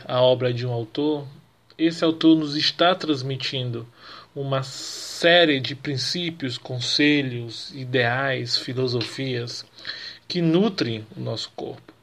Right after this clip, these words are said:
Nosso corpo no sentido metafísico, certo? Então, mesmo assim, nós temos de ter cuidado em que o outro, no caso o autor,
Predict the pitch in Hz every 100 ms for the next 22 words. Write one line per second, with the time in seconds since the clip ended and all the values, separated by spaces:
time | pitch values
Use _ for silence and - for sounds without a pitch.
0 | _ _ _ - _ _ _ - 120 131
1 | - 139 147 156 151 160 156 143 143 139
2 | 139 160 - 113 104 - - 120 120 123
3 | _ _ - - - - - - 151 139
4 | 156 143 123 113 _ _ - - - _
5 | _ _ _ _ _ 175 196 240 196 156
6 | 131 - 165 175 147 - 143 160 165 -
7 | 170 170 170 165 165 156 139 139 156 139
8 | 131 127 - 190 143 139 135 117 104 123
9 | 127 123 113 110 143 151 135